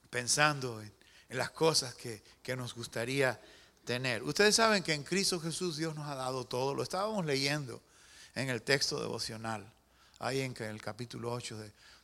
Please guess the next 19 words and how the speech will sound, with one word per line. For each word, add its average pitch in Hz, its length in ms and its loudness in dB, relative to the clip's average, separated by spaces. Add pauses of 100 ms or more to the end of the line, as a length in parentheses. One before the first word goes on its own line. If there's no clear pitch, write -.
de 117 140 -6
Romanos, 107 720 -8 (360)
donde, 131 400 0 (140)
donde 135 340 -2
nos 127 180 -8
dice 180 220 -2
el 160 80 -2
apóstol 143 500 -6
Pablo, 127 440 -2 (240)
"Aquel 180 360 -2
que 156 160 -6
no 151 80 -6
escatimó 131 580 -8
ni 123 120 -8
aún 127 280 -6
a 120 80 -8
su 113 220 -8
propio 131 500 -6
hijo, 139 320 -8